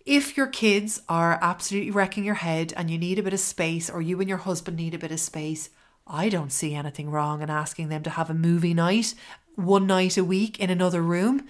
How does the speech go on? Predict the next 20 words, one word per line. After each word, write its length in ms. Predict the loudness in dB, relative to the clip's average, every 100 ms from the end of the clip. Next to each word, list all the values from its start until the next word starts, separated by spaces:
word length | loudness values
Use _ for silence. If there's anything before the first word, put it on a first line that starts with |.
| -12 -18 -18 0
and 340 | 4 4 0
you 220 | 0 0 0
two 280 | 2 2
being 180 | 2 0
able 240 | 0 0 -2
to 120 | -2
relax 480 | 2 4 4 2 -4
on 80 |
the 80 | -6
couch 460 | -4 -2 -2 -2 -6
and 160 | -6 -2
just 380 | -2 -2 -6 -12 -20 -20 _
chill 360 | -4 0 0 -2
out. 400 | -2 -4 -4 -2
Or 160 | 0 0
if 120 | 0
that 220 | -2 0
doesn't 240 | -4 -4
suit 380 | -4 -2 -4 -2
you, 260 | 0 0